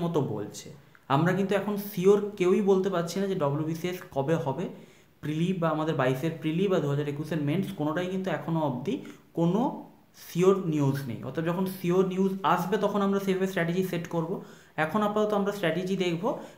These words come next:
যে কীভাবে আমাদের পুরো স্ট্র্যা-, পলিটি সাবজেক্টটাকে আমরা পড়ব। তো দেখো, পলিটি সাবজেক্টের ইম্পর্টেন্সের মধ্যে প্রথমেই যেটা তোমরা দেখতে পাচ্ছ যে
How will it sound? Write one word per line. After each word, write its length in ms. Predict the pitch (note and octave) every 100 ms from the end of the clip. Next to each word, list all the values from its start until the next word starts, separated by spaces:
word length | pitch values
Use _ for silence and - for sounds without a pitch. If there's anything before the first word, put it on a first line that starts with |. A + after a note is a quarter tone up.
| -
যে 60 |
কীভাবে 400 | F#3 F#3 F3+ G3
আমাদের 300 | A3 E3+ E3+ G#3 - - -
পুরো 160 | E3+ G3
স্ট্র্যা-, 300 | G3+ D3 C3
পলিটি 260 | C#3+ D3+ F#3
সাবজেক্টটাকে 560 | D#3+ C3+ D#3+ D#3+ E3
আমরা 200 | F#3+ G3 G#3 -
পড়ব। 260 | G#2+ G2 - - _ _ _ - - - -
তো 40 | F#3+
দেখো, 200 | A#3+ B3
পলিটি 280 | F3+ F#3+ A3+
সাবজেক্টের 500 | A3+ G3 F#3+ G#3+ G#3+
ইম্পর্টেন্সের 680 | F#3 E3+ F#3+ G3+ G#3+ G#3 G#3
মধ্যে 220 | G#3 G3+
প্রথমেই 400 | E3+ D#3 F#3 G3
যেটা 160 | F#3+
তোমরা 200 | F#3+ F#3
দেখতে 260 | F#3 D3+ -
পাচ্ছ 320 | E3+ C#3+ C#3+
যে 140 | D3